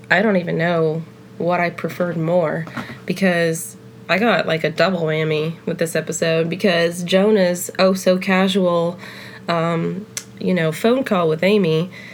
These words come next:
where she's pepping him up, saying, "You've got this, you're smart." And then all of a sudden, at the end, he says, uh, "Love you, thank you, gotta go, bye." And I was just like, "What? What?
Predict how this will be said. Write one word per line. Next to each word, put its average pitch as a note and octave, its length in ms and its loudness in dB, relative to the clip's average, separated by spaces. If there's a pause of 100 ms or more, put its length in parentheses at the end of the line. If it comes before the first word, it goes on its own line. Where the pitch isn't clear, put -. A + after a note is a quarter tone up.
(220)
where E3+ 280 0
she's F#3 260 -4
pepping F#3+ 380 -2
him F#3 120 2
up, G#3+ 260 2
saying, G3 420 0
"You've F3+ 180 -4
got D4+ 340 0
this, F3+ 340 0
you're F#3+ 60 -6
smart." C4 680 0 (400)
And F#3+ 160 4
then G3+ 160 4
all D4 160 4
of E4 40 0
a F4+ 60 0
sudden, A3+ 480 4
at G#3+ 180 2
the A#3 140 2
end, A#3 220 4
he A3+ 100 4
says, G#3 400 0 (1600)
uh, F#3 560 2
"Love C#4 200 2
you, B3 120 2
thank C4+ 260 2
you, A3 80 2
gotta A3 180 4
go, G3 200 4
bye." F3+ 400 2
And G3+ 80 2
I G3+ 100 2
was G#3+ 140 4
just A3 180 -2
like, A3 200 4
"What? A4+ 840 2 (160)
What? F#3 540 2